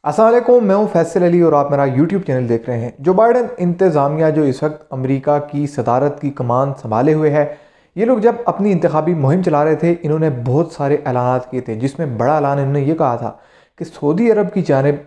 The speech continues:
हमारा नुक्ता नज़र जो होगा वो बड़ा डिफरेंट होगा।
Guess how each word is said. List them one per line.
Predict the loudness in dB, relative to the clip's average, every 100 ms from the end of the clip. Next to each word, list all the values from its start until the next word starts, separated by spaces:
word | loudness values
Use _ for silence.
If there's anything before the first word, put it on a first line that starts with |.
| -12
हमारा | -4 -2 0 0 -2 -4
नुक्ता | -4 -2 -2 -2 -4
नज़र | -2 -2 0 0
जो | 0 0
होगा | 2 0
वो | 0
बड़ा | 0 0
डिफरेंट | -2 -4 -4 -4 0
होगा। | 0 -2